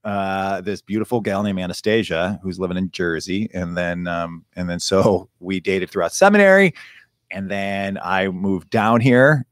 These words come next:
and then I finally proposed to her when I was down here. And then, uh, it took her a while to, uh, and, oh, so, so then we couldn't move in together 'cause you just can't do that in the church, you know, even if you're engaged. So it took a while to get her here, and then we finally got married,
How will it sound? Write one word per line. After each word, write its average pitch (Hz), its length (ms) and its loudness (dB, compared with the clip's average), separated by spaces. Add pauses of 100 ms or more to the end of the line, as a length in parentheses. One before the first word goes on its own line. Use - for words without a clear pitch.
(120)
and 95 160 -4
then 92 120 -2
I 92 80 -2
finally 90 320 -8
proposed 95 480 -4
to 117 60 0
her 107 120 4
when 92 140 0
I 87 60 0
was 85 100 -2
down 95 300 0
here. 101 360 2 (180)
And 87 220 -6
then, 87 480 -6
uh, 82 300 -2
it 82 120 -8
took - 200 -6
her 95 80 2
a 85 80 4
while 90 320 6
to, 85 480 -4
uh, 85 200 -2 (560)
and, 156 160 4
oh, 156 100 8
so, 180 260 6
so 151 180 6
then 151 140 6
we 147 100 6
couldn't 127 380 2
move 120 180 4
in 208 140 6
together 101 560 0
'cause 90 120 -10
you 87 60 -16
just 90 160 -14
can't 78 180 -12
do 92 100 -6
that 71 100 -10
in - 60 -20
the - 60 -20
church, 104 340 -8
you - 80 -18
know, - 80 -18
even 82 220 -10
if - 120 -14
you're 78 180 -12 (400)
engaged. 90 500 -6 (360)
So - 140 -6
it 101 60 0
took 120 120 0
a 98 60 2
while 90 160 4
to 82 60 -4
get 80 120 -4
her 69 100 -4
here, 67 260 -10 (200)
and 85 80 -10
then 80 60 -10
we 80 60 -12
finally 80 400 -8 (100)
got 73 160 -6
married, 78 440 -6